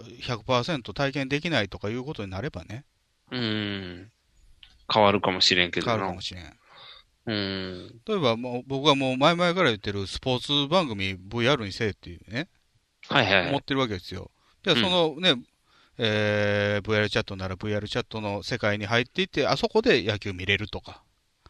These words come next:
Speaker 2: うんうん。
Speaker 1: そうしてれば、
Speaker 2: うん。
Speaker 1: 野球見るときだけは行くかもしれん。
Speaker 2: あー。だからシーズンの時だけ行く。
Speaker 1: うん。あの、
Speaker 2: おー。
Speaker 1: スイッチ入れて画面を見るっていうよりも、球場に行くっていう感覚。
Speaker 2: うん。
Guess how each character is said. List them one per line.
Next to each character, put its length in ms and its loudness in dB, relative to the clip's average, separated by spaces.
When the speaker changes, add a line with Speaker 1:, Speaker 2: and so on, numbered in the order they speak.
Speaker 2:
う 60 -2
ん 40 0
う 20 -4
ん。 400 -6
Speaker 1:
そ 200 0
う 40 2
し 80 -2
て 100 -2
れ 120 2
ば、 200 -10
Speaker 2:
う 60 -2
ん。 140 -6
Speaker 1:
野 140 4
球 100 0
見 120 2
る 80 -2
と 100 2
き 80 0
だ 100 8
け 80 0
は 60 6
行 80 0
く 80 -16
か 120 -8
も 80 -16
し 100 -8
れ 80 -12
ん。 100 -20
Speaker 2:
あ 680 8
ー。 0 -
だ 60 -8
か 100 -20
ら 120 2
シ 220 10
ー 40 6
ズ 180 4
ン 100 4
の 140 6
時 240 2
だ 100 8
け 120 6
行 140 2
く。 120 -16
Speaker 1:
う 60 -12
ん。 260 -10
あ 160 2
の、 120 -4
Speaker 2:
お 420 -2
ー。 20 -20
Speaker 1:
ス 240 0
イ 40 6
ッ 100 -4
チ 140 2
入 60 4
れ 120 6
て 100 0
画 140 6
面 160 4
を 40 2
見 140 0
る 60 0
っ 40 -2
て 140 -10
い 60 -2
う 20 0
よ 80 0
り 100 0
も、 120 -6
球 260 2
場 240 2
に 160 -4
行 100 -10
く 100 -6
っ 20 -4
て 160 -18
い 40 -14
う 40 -18
感 220 -12
覚。 360 -14
Speaker 2:
う 80 0
ん。 720 0